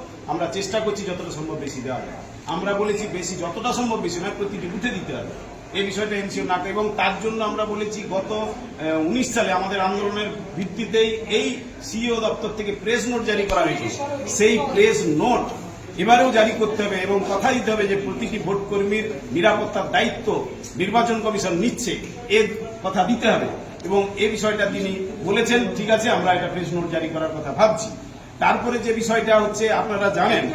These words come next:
যে ট্রেনিংগুলোতে যে চলছে, সেখানে রেমুনাই-, রেমু-, রেমুনারেশন, অর্থাৎ যে ভোটকর্মীদের যে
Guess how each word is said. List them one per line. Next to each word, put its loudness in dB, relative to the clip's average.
যে 0
ট্রেনিংগুলোতে 2
যে 0
চলছে, 0
সেখানে -2
রেমুনাই-, 4
রেমু-, -2
রেমুনারেশন, 2
অর্থাৎ 2
যে 2
ভোটকর্মীদের 0
যে 6